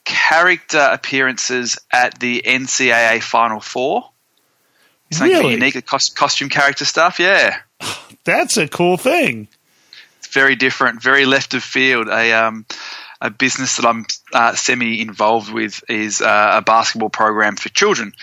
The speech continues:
Speaker 1: and they have a mascot, and I have been their mascot on and off for about ten years and absolutely love it.
Speaker 2: That's gotta be a blast. That's gotta be a
Speaker 1: Yeah,
Speaker 2: blast.
Speaker 1: it's pretty cool. Pretty
Speaker 2: So,
Speaker 1: cool.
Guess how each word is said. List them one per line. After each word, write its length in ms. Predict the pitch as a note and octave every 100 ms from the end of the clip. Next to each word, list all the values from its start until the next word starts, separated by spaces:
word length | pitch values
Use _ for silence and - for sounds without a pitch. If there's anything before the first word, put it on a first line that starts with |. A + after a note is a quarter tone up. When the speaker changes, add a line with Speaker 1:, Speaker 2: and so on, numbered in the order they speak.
| - - - -
Speaker 1:
and 260 | A#2+ A#2+ A2
they 80 |
have 80 | A2
a 40 | A2+
mascot, 480 | A#2+ A#2 A#2+ G2 -
and 160 | A2+ A2+
I 160 | A#2
have 140 | A#2 A2+
been 200 | A#2 A2+
their 120 | A2
mascot 420 | A2 A2 - A2+
on 140 | G#2+ A2
and 100 | G#2+
off 200 | G#2+ -
for 240 | - A2
about 340 | G2+ G#2+ G2+
ten 260 | - A#2 G#2+
years 380 | G#2+ G#2+ G#2+ -
and 280 | A#2 G#2+ G#2 - _ _ - -
absolutely 840 | A#2 A#2 - - A2 B2 G#2+ A2+ G2+
love 360 | G#2 G#2+ G#2 G2+
it. 200 | G2+ - -
Speaker 2:
That's 200 | D#3 C3
gotta 200 | C3+ A2+
be 100 | A2
a 60 | G#2
blast. 520 | G#2+ G#2 F#2+ - - -
That's 220 | C3+ A#2+
gotta 180 | B2+ A2
be 100 | A2
a 40 |
Speaker 1:
Yeah, 100 | A2
Speaker 2:
blast. 200 | G#2 G#2 F#2+
Speaker 1:
it's 80 |
pretty 60 | G#2+
cool. 140 | G2 - - - - _ _ -
Pretty 160 | - G3+
Speaker 2:
So, 140 | F3+
Speaker 1:
cool. 200 | - -